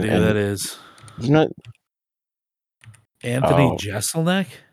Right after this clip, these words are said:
Speaker 2: And Anthony Jeselnik, yes.
Speaker 1: Uh, let me take a look.
Speaker 2: So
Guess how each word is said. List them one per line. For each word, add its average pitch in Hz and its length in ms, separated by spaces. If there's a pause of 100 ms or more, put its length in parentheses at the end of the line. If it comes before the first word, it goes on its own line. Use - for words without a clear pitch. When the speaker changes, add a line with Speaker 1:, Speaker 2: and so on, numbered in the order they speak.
(120)
Speaker 2:
And 113 280
Anthony 131 520
Jeselnik, 98 560 (100)
yes. - 600 (1200)
Speaker 1:
Uh, 113 280
let 113 140
me 117 80
take 120 180
a 123 80
look. 107 260 (840)
Speaker 2:
So 160 580